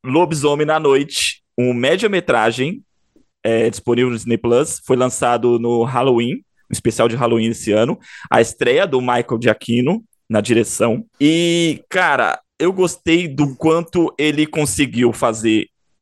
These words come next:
O, o Michael Giacchino, pra quem não sabe, ele é compositor, né, de diversas obras de filme. Ele foi compositor do último filme do Batman, né, da trilha sonora do último filme do Batman. E ele trabalha dentro do Lobisomem na Noite, ele faz uma homenagem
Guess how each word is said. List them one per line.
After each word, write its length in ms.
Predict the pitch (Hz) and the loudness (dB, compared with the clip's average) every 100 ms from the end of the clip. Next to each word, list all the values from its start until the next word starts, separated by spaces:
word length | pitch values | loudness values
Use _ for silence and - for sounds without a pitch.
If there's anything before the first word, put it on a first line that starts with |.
| - | -4
O, 240 | 117 127 | -2 0
o 20 | 120 | 0
Michael 280 | 127 127 123 | 0 -2 -2
Giacchino, 600 | 113 - 120 131 131 - | -2 -2 -2 0 -2 -2
pra 140 | 120 123 | -4 0
quem 160 | 120 | -2
não 80 | 113 | -2
sabe, 240 | 120 113 | -2 2
ele 80 | 120 | 2
é 40 | 117 | 0
compositor, 800 | 139 135 131 120 131 135 - - _ _ _ | -4 -2 -2 -2 2 2 0 -14 _ _ _
né, 200 | - 110 | -4 0
de 160 | 135 110 | 0 -2
diversas 640 | 110 107 120 - - - - | -2 0 2 0 -6 -4 0
obras 640 | 123 123 117 - - - _ _ - | 0 2 -2 -4 -8 -16 _ _ -10
de 60 | |
filme. 240 | 104 127 123 | -4 0 0
Ele 80 | 127 | 0
foi 100 | 143 | -4
compositor 420 | 135 131 131 139 | -2 -4 0 0
do 120 | 131 | 2
último 300 | 123 - 117 | 0 0 -2
filme 180 | 117 110 | 0 0
do 80 | 104 | 2
Batman, 420 | 110 113 - 104 - - - | 2 0 -2 -8 -8 -20 -8
né, 160 | - 107 | 0 0
da 40 | |
trilha 140 | 104 110 | 2 0
sonora 180 | 110 104 | 0 -2
do 40 | |
último 180 | 104 113 | -2 -4
filme 180 | 110 107 | -2 -2
do 60 | |
Batman. 460 | 101 127 139 117 101 - - - - _ | 2 2 2 -4 -6 -10 -16 -16 -18 _
E 260 | 147 180 180 | -2 2 2
ele 200 | 190 240 | 2 0
trabalha 800 | 220 175 123 127 120 117 113 | -2 0 2 2 2 2 0
dentro 340 | - 110 120 127 | 0 -2 -2 -2
do 100 | 117 | 0
Lobisomem 480 | 117 107 113 113 113 | 0 0 -2 0 0
na 80 | |
Noite, 360 | 107 143 156 - | 0 2 0 -2
ele 160 | 147 139 | -2 -2
faz 420 | - 156 196 180 | -2 -2 0 -2
uma 180 | 180 160 | -4 0
homenagem 880 | 147 135 120 120 113 117 135 - | 0 0 -2 0 0 0 -2 -4